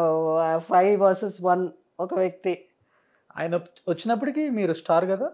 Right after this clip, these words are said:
Speaker 1: నేను already కొంచెం
Speaker 2: ఓకే.
Speaker 1: ఎస్టాబ్లిష్డ్ హీరోయిన్.
Speaker 2: ఓకే.
Speaker 1: So నేను అనుకునేది, "ఓ, కొత్త అబ్బాయి ఎవరో వచ్చారు, కొత్త యాక్టర్" అలా అని. But మేమంతా కొత్త వాళ్ళం కాబట్టి we used to. But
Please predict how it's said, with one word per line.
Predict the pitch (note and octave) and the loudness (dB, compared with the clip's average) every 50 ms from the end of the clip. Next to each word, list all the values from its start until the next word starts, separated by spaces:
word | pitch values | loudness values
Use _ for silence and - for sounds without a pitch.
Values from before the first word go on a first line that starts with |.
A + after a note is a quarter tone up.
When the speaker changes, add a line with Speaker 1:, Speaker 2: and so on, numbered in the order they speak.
| - - | -8 -6
Speaker 1:
నేను | F3+ G3 G3 G3+ G3+ G3+ G#3+ | -4 -2 -2 0 0 -2 0
already | A3 A#3+ A#3 A#3 | 0 -2 -2 -2
కొంచెం | G#3+ - F#3 E3 - - D3+ C#3 | -4 -4 -6 -4 -6 -8 -8 -6
Speaker 2:
ఓకే. | C#3 D3 | -6 -6
Speaker 1:
ఎస్టాబ్లిష్డ్ | D3 C3+ B2 G3+ G3 E3 D#3+ E3+ E3 - - C#3 | -6 -2 0 0 0 0 0 -4 -8 -8 -12 -12
హీరోయిన్. | B2 D3 D3 C#3 C3 C3 A2+ - _ _ _ C3+ | -10 -10 -8 -8 -10 -10 -12 -16 _ _ _ -12
Speaker 2:
ఓకే. | B2 A2+ - - - _ _ _ _ _ _ _ _ _ _ - | -12 -12 -12 -16 -20 _ _ _ _ _ _ _ _ _ _ -8
Speaker 1:
So | E3+ E3+ | -8 -6
నేను | F3 F3 F3 F3 | -4 -4 -4 -4
అనుకునేది, | F3+ F#3 F#3 - F#3+ F3 E3 | -6 -8 -10 -12 -12 -12 -10
"ఓ, | E3+ F#3 G#3 A3+ | -12 -12 -14 -16
కొత్త | - - D4 - - A3+ | -18 -20 -20 -14 -12 -12
అబ్బాయి | A3+ G#3+ G#3+ A3 G#3+ F#3+ G#3+ | -10 -8 -10 -10 -10 -10 -12
ఎవరో | G3+ G3 G3 G3 | -12 -12 -10 -12
వచ్చారు, | G3 A3 G#3 _ A#3+ A#3 | -12 -14 -14 _ -20 -18
కొత్త | - G3+ G3 - - | -16 -16 -14 -10 -10
యాక్టర్" | G3+ G3+ G3+ _ - A3+ F#3+ | -10 -10 -10 _ -16 -14 -10
అలా | F3 F3 F3 F3 F#3 | -8 -4 0 0 0
అని. | F#3 F3 D#3+ D#3 G3+ D4+ - _ _ _ _ _ _ _ _ _ _ _ - | 0 0 -4 -6 -8 -10 -14 _ _ _ _ _ _ _ _ _ _ _ -14
But | F3+ F#3 | -8 -4
మేమంతా | F#3 F3+ F#3 F3+ F3+ F#3 - D#4+ | -2 0 2 2 0 0 -2 -4
కొత్త | D#4 D#4+ B3 A3 A3+ - | -2 0 -2 -2 0 -2
వాళ్ళం | C4+ C4+ C4+ C4+ C4+ C4+ | 0 2 2 2 0 0
కాబట్టి | B3+ A#3+ A3+ A#3 A#3 A3+ C#4 C4 | 0 -2 -2 -2 -4 -6 -6 -8
we | B3 A#3 G#3+ G3 F#3+ G3+ G#3 | -8 -8 -8 -8 -8 -8 -10
used | G3+ - - A3+ | -10 -14 -16 -18
to. | G3 B3 - _ _ _ _ _ _ _ _ _ _ _ - | -18 -18 -20 _ _ _ _ _ _ _ _ _ _ _ -4
But | C4 C4 C4 - _ - | -4 -4 -4 -10 _ -20